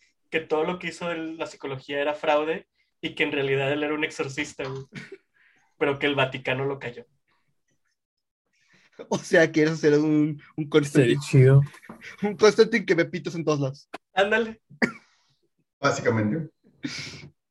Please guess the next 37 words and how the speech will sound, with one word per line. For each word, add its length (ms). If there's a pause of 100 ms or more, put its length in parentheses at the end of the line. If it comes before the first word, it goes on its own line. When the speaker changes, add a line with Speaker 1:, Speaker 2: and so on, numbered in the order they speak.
(2000)
Speaker 1:
Pero 220
como 220
sé 120
que 160
es, 140
es 140
un 100
juego 260
bien 280
B-movie, 500
güey, 340
es, 320
es, 260
nada 220
más 140
lo 80
vamos 220
a 40
hacer 220
ya 140
que 100
tengamos 480
el 80
éxito 300
asegurado 380
con 140
otras 220
cosas. 340
Speaker 2:
Ey, 180
güey, 180
así 220
funciona 360
a 40
veces, 300
güey. 420
Speaker 3:
<laughs> 20
B-movie. 600